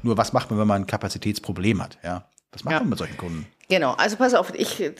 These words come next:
Speaker 2: kann dir das genau sagen, wie, wie ich das handhabe. Ich hab natürlich auch diese Kitas, die so, „Oh, ja, war ganz in Ordnung.“
Speaker 1: Aber
Speaker 2: aber
Speaker 1: sonst nett, weißt du? So.
Speaker 2: Ah, genau,
Speaker 1: Genau.
Speaker 2: nett und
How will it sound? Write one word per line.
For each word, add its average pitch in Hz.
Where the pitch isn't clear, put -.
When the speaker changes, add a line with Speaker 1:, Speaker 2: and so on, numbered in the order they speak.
Speaker 2:
kann 226
dir 214
das 185
genau 170
sagen, 220
wie, 180
wie 196
ich -
das 240
handhabe. 233
Ich -
hab 214
natürlich 190
auch -
diese 160
Kitas, 139
die 180
so, 165
„Oh, 277
ja, 208
war 180
ganz 160
in 170
Ordnung.“ 165
Speaker 1:
Aber 139
Speaker 2:
aber -
Speaker 1:
sonst 175
nett, 151
weißt 95
du? 262
So. 196
Speaker 2:
Ah, 190
genau, 190
Speaker 1:
Genau. 175
Speaker 2:
nett 190
und 196